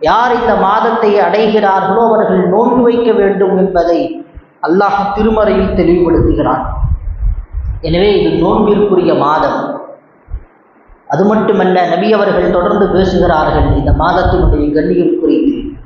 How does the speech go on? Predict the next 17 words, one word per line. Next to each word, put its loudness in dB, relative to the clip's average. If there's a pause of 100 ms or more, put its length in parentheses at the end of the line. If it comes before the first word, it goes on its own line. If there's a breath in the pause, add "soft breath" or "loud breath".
(240)
ஒரு 0
ஃபர்லை 0
நிறைவேற்றினால் -2 (760)
எழுபது 2
ஃபர்லை 0
நிறைவேற்றிய 2
நன்மை. -2 (560)
மற்ற -4
மாதத்தில் 0
இவ்வளவு 2
நன்மை 0
கிடைக்காது. 0 (680)
இந்த -2
மாதத்தினுடைய 0
மகத்துவத்தை 2
புரிய 2
வேண்டும். -2